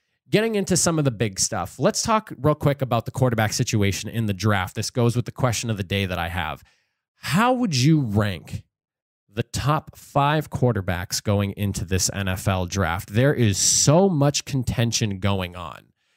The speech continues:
with who should be drafted where as far as those top five quarterbacks go. So I want you guys to fire in the comment section yourselves. You let me know. What's the order you think they should be going in? Or what's the, what's the order in terms of, uh,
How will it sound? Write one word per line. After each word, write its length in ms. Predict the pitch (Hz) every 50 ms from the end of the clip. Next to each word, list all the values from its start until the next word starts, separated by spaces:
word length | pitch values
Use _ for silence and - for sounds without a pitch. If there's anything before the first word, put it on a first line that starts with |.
| _ _ _ _
with 180 | 117 113 107 -
who 300 | - - - 165 185 -
should 200 | - 175 165 135
be 120 | 151 147
drafted 500 | 120 107 123 113 113 110 - - 113 87
where 500 | 90 90 101 95 90 76 71 71 76 92 - _ _ _
as 160 | - 113 107 -
far 220 | - 117 113 117
as 140 | 113 110 101
those 180 | 107 104 -
top 260 | - 117 110 98 - -
five 240 | 113 104 104 -
quarterbacks 640 | - - 113 101 101 92 95 90 92 - - - 98
go. 400 | 92 101 90 71 64 65 69 - - _ _ _ _ _ _
So 160 | - - 127
I 120 | 120 123
want 240 | 127 143 151 147 160
you 80 | 170 156
guys 240 | 151 135 131 -
to 80 | - 123
fire 380 | - - 165 139 143 151 147 143
in 80 | 135
the 60 | 123
comment 400 | 117 - - 127 120 113 110 101
section 340 | - - 113 107 - - 107
yourselves. 440 | 98 95 - - 120 98 90 98 104
You 100 | 151 180
let 220 | 202 190 151 -
me 140 | 151 151 147
know. 340 | 131 107 90 64 60 69 - _ _ _ _ _ _ _ _ _ _ _ _
What's 340 | 120 151 214 220 - -
the 120 | - 214 165
order 240 | 151 165 170 156 147
you 180 | 131 131 123
think 360 | 104 - - 127 104 101 98
they 100 | - 104
should 220 | 98 - - 101 90
be 80 | 101
going 340 | 87 87 104 101 95 92 90
in? 100 | 85 87
Or 80 | 104 120
what's 280 | 135 185 190 - -
the, 80 | - -
what's 240 | 160 214 220 - -
the 80 | -
order 360 | - - 165 175 165 143 127 120
in 100 | 113 110
terms 340 | - 131 123 120 110 -
of, 120 | 117 95 - -
uh, 80 | 123